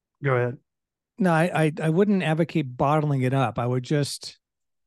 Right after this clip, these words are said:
Speaker 2: check your story first
Speaker 1: Right.
Speaker 2: And try to, try to come up with the most, uh, gracious story you can for why this person did what they did or said what they said. And, you know, it, there, there may, there are times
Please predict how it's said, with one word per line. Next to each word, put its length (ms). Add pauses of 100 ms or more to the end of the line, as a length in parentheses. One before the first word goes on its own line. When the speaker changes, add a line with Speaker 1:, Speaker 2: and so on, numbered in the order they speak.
(160)
Speaker 2:
check 440
your 100
story 640 (160)
first 560 (800)
Speaker 1:
Right. 200
Speaker 2:
And 260
try 160
to, 60
try 260
to 100
come 220
up 140
with 120
the 80
most, 640 (100)
uh, 240
gracious 640
story 420
you 140
can 560 (500)
for 160
why 180
this 220
person 340
did 160
what 100
they 100
did 220
or 60
said 200
what 100
they 100
said. 360 (880)
And, 380
you 80
know, 100
it, 180 (160)
there, 300
there 200
may, 400
there 320
are 200
times 760